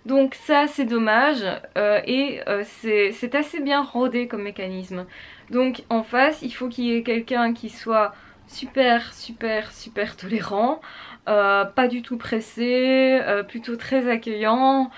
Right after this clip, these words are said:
euh, qui ne lâche pas facilement, autrement dit, euh, qui revienne à la charge, euh, vers la personnalité évitante,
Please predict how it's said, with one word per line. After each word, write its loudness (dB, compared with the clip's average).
euh, 0
qui -2
ne 6
lâche 2
pas 4
facilement, 2
autrement -8
dit, -10
euh, -4
qui -10
revienne -6
à -4
la -4
charge, -8
euh, -4
vers -10
la -8
personnalité -10
évitante, -6